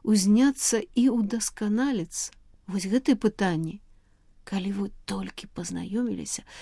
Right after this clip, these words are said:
ці калі вы стаіце на прыступку галоўнага рашэння ў сваім жыцці, шлюбіцца ці не, вы павінны задаць сябе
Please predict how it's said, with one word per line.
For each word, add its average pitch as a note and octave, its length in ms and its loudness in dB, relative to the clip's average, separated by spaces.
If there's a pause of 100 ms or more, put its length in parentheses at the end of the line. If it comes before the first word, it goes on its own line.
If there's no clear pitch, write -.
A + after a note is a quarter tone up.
(160)
ці G#3 160 0
калі A#3 320 10
вы C4+ 240 8
стаіце B3+ 560 6
на C4 240 6 (320)
прыступку C4 720 6
галоўнага C4 640 6
рашэння B3+ 400 4
ў - 0 -
сваім A3 240 0
жыцці, G#3 480 -4 (560)
шлюбіцца F#3 800 -4 (240)
ці - 240 -4
не, E3+ 320 -2 (1120)
вы F3+ 160 0
павінны G3+ 560 2 (240)
задаць E3 480 -4
сябе - 400 -8